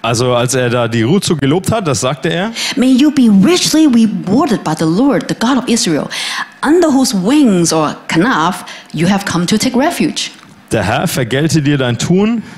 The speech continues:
Speaker 1: Also, das hat der, der Boaz zur Ruth gesagt. „Der Herr vergelte dir dein Tun und dein Lohn möge ein voller sein von dem Herrn, dem Gott Israels, zu dem du gekommen bist, um dich unter seinen Flügeln zu bergen.“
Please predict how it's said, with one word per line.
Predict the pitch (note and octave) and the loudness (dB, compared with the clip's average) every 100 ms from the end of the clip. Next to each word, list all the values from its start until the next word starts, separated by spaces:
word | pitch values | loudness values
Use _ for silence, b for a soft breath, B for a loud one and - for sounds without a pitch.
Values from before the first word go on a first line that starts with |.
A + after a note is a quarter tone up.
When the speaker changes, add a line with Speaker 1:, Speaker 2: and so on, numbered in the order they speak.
| B | B
Speaker 1:
Also, | - A2+ | -14 -10
das | A#2 | -6
hat | B2+ A#2 | -2 0
der, | A2+ A2 | 0 0
der | A2 | -2
Boaz | G2+ C3 D3+ C#3+ | 0 0 -2 -4
zur | C3+ | -6
Ruth | C3 D3 | -6 -4
gesagt. | B2+ D3+ D3+ B B - | -2 -2 -4 B B -4
„Der | A2 | -2
Herr | C#3 | -2
vergelte | D3+ C3+ C3+ D#3 D#3+ | -2 -4 -2 0 0
dir | C#3 | 0
dein | C3+ B2 | 0 0
Tun | - E3 F3+ F#3 | 0 2 2 0
und | - C3 | 0 -2
dein | A#2+ A#2+ | 0 2
Lohn | A#2+ D3 E3 D3 | 2 2 2 2
möge | C3+ C3 | 0 0
ein | A#2+ A#2 | -2 -4
voller | - C3 A#2 | -4 -2 0
sein | G#2 G2+ F#2+ F2+ F2 B B | -2 -2 -2 -4 -8 B B
von | - A2+ | -6 -2
dem | A2 | 0
Herrn, | G2+ A#2+ C#3 D#3 D3 - | 0 -2 -2 -2 -4 -4
dem | A#2 | -4
Gott | C3 C3 | -2 -2
Israels, | D3+ C#3+ D3 C#3+ D3 - | 0 0 0 0 -2 -4
zu | - | -8
dem | A2+ A#2+ | -6 -4
du | A#2+ | -4
gekommen | A2 - C#3 C#3+ C#3 | -4 -4 -2 0 0
bist, | C#3 - B B B - | -2 -4 B B B -6
um | A2+ | -2
dich | C#3 B2+ | -2 -2
unter | B2 A2 | -2 -2
seinen | A#2+ A2+ | -2 -4
Flügeln | - B2 A#2+ B2 | -2 -2 -2 -2
zu | A#2 A#2+ | -4 -4
bergen.“ | G#2 F#2+ F2 | -2 -2 -2